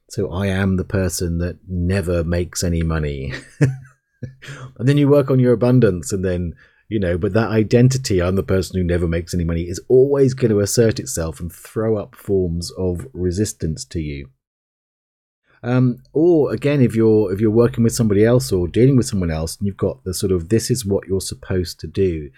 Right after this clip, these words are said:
Again, it's the way, it's how it's meant to be, it's how you're supposed to do something. There's a certain way about something.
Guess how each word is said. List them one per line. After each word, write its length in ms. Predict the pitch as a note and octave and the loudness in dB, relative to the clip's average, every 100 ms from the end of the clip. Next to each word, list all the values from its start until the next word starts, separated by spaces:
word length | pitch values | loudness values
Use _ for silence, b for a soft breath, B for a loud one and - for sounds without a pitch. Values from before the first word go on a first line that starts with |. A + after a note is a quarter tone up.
| b b b b | b b b b
Again, 200 | - F#2+ | -6 -4
it's 200 | F2 - | -6 -4
the 120 | G2+ | -2
way, 360 | F#2 G#2+ G#2+ F2+ | 2 4 6 4
it's 160 | D#2 | 0
how 320 | - G2 A2 | -8 0 4
it's 200 | A2 - | 4 2
meant 260 | G#2 G#2 F2 | -2 -2 -2
to 80 | F2+ | -4
be, 240 | G2+ F#2 | -2 0
it's 180 | D#2+ - | -2 -8
how 260 | - G#2 A2+ | -8 -2 0
you're 140 | G#2 | 0
supposed 420 | - B2+ G2+ F#2+ | -4 -6 -4 -4
to 60 | F2+ | -4
do 180 | F#2 F#2 | -4 -4
something. 400 | - D2+ C2 D#2 | -4 -6 -4 -6
There's 140 | D#2+ | -4
a 40 | G2 | -4
certain 680 | - B2+ A#2 B2 B2+ F#2 E2 | -2 0 0 2 2 0 -4
way 360 | F#2 G2 F#2+ | 0 2 2
about 340 | E2 E2 D2 - | 0 -4 -8 -8
something. 520 | E2+ C2+ D#2+ D2+ | -8 -8 -10 -12